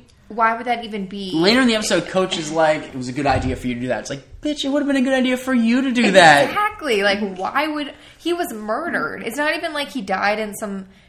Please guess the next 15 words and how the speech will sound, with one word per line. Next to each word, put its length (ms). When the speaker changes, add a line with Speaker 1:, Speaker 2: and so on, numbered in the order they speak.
Speaker 1:
tragic 560
accident 680
where 180
it 80
could 80
be 80
like 180
an, 120
like, 240
"Oh, 120
I'm 160
honoring 520
him." 280
It's 320
like, 340